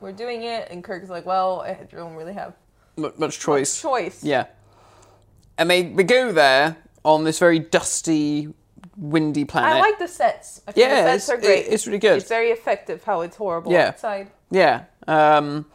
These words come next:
Speaker 2: and they're having a bit of a do, aren't they?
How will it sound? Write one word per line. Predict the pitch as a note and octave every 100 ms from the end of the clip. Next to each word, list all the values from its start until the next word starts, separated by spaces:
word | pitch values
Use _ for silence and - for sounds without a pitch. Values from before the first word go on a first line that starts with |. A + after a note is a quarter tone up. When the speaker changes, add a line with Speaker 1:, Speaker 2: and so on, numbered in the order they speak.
| - - _ _ _ _ -
Speaker 2:
and | E3+ E3+ E3+ E3+ E3 D#3+ - - -
they're | F#3 F3 F3 E3+
having | F3+ F#3+
a | F3
bit | D#3
of |
a | E3
do, | C#3+ F3 D#3+ F3
aren't | F3 F3+ D#3
they? | C3+ C3 C#3+